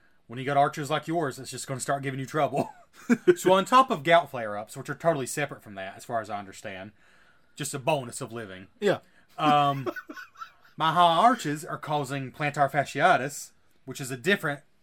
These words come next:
Speaker 1: sort of similar, but different pain.
Speaker 2: Well, you should feel comfortable about that, though, because a lot of athletes get that.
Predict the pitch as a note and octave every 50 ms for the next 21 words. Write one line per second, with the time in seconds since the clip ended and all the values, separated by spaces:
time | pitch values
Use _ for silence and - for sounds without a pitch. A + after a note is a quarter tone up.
0 | _ _ _ _ - - A#3+ C4 C4 - - - D3+ C#3 C#3 D3 D3 C#3 C3+ B2
1 | A#2 C#3 C3+ - - - - - A#2 G#2 G2 G#2 C3 C#3 _ - E3+ G3 G#3 F#3+
2 | - C#4 D4 - - A#3+ G3+ - G3 G3 G3 F#3+ - E3 D3+ D3+ D3 C#3+ - G3
3 | G3+ G3+ F#3+ E3+ D#3 D3+ D3 C#3+ C#3+ C3+ C#3+ C#3 - D3 C#3 B2+ C#3 D3 D#3 D#3
4 | C#3+ C3 A#2+ A2+ - C#3 C#3+ F3 F#3 - - C3 A#2+ G#2+ - - - G2+ - -
5 | - D#2+ D2+ -